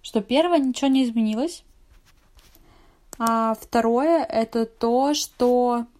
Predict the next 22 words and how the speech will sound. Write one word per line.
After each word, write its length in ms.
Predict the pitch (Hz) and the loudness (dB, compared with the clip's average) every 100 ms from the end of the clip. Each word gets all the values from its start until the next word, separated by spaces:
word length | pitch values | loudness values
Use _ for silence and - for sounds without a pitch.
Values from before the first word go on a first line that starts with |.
| _ _ _ 233 | _ _ _ 0
ничего 540 | 240 - 233 254 277 | 0 0 -2 0 0
и 140 | - | 0
не 260 | 226 220 226 | 0 0 -2
изменится, 640 | 196 208 208 254 339 - 240 | -2 -4 -2 -2 -4 -6 -6
если 400 | 208 220 - 220 | -4 -6 -6 -4
мы 200 | 214 233 | -2 -2
не 120 | 240 | -2
будем 400 | 202 220 214 202 | -4 -6 -6 -4
просто 400 | 214 226 240 214 | -2 -4 -4 -12
делать 420 | - 208 226 208 | -4 -2 -2 -4
действия 680 | 190 196 247 - 277 233 220 - - - - | -6 -4 -4 -4 -4 -4 -6 -14 -20 -20 -4
на 140 | 226 214 | -4 -2
пути 680 | 226 - - 220 233 233 - _ - | -6 -10 -4 -2 0 -2 -8 _ -20
в 80 | - | -14
свою 480 | - 226 214 226 226 | -4 -4 -2 -2 -2
точку 720 | 220 220 214 - 220 208 208 _ | -2 -4 -4 -6 -4 -4 -6 _
Б 480 | 202 208 208 247 302 - - - - | -2 2 2 0 -2 -10 -20 -20 -4
и 100 | 226 | 0
не 100 | 233 | 2
ожидать 680 | 226 214 214 220 226 226 - _ _ - _ - _ _ _ | 2 0 0 2 2 0 -14 _ _ -20 _ -20 _ _ _
того, 420 | 233 208 220 247 | -2 0 0 0
что 640 | 285 - - 226 226 220 | -4 -6 0 2 4 2